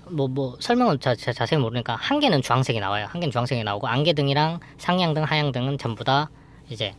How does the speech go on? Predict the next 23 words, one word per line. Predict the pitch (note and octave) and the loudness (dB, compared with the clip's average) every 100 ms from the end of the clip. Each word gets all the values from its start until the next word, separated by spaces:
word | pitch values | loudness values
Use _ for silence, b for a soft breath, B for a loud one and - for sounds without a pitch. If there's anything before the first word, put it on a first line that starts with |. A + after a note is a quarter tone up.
| - | -12
저 | - G2 F#2+ - | -8 -8 -8 -16
하얀색 | - C3+ B2+ A2+ | -4 -2 -2 -2
엘이디 | C3+ C3+ A#2 | -2 -2 -2
등이 | G#2 G2 | -8 -6
나와요. | F#2+ G2 F#2+ - - B B B B - | -6 -8 -12 -18 -20 B B B B -14
그리고 | - D3 D#3 D#3+ E3 F3 - - - - - C#3 | -8 0 2 4 2 -2 -10 -20 -20 -20 -14 -8
요, | A2+ G#2+ | -8 -4
요, | A2 G#2 - | -6 -6 -4
그 | A#2 A2 G#2+ A2 - - - - - - | -2 -2 -4 -8 -12 -20 -20 -20 -20 -10
키 | - C#4 | -2 -2
때문에 | - C4 C4+ A#3 B2+ C3 B2+ - | 2 2 4 6 6 4 2 2
뒤에 | D3 | 2
누울 | C#3 F3+ | 4 2
수 | - | 0
있나 | E3 E3+ | 0 2
없나 | B2+ B2+ A#2 A#2 | 2 2 2 0
이렇게 | A#2 | -2
물어보시더라고요. | A#2+ D#3+ C3+ C3 B2+ A2 A2 | -2 -2 0 0 0 0 -2
저희 | A2+ A#2 | 0 0
직원 | B2+ - G#3 | 0 0 0
중에 | G#3 C#3+ | 2 0
한 | D3 | 2
명이 | B2+ A#2+ B2+ | 0 0 -4